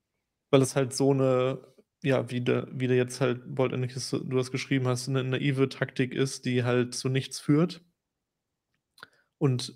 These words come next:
wie das halt, weil, also warum das halt mit diesem Lonely Wolf vielleicht auch auf uns dann halt übertragbar sein kann, in, wenn in der schlechtesten <laughs> Zusammensetzung der Dinge, ist ja genau das, was du beschrieben hast. Dass es jetzt halt so viele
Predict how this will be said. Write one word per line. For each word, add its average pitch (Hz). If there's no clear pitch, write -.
wie 143
das 147
halt, 143
weil, 135
also 127
warum 151
das 147
halt 139
mit 139
diesem 135
Lonely 135
Wolf 143
vielleicht 135
auch 135
auf 127
uns 147
dann 135
halt 135
übertragbar 135
sein 123
kann, 143
in, 123
wenn 123
in 131
der 123
schlechtesten 123
<laughs> -
Zusammensetzung 127
der 123
Dinge, 139
ist -
ja 147
genau 135
das, 131
was 135
du 135
beschrieben 127
hast. -
Dass 127
es 123
jetzt 131
halt 127
so 143
viele 135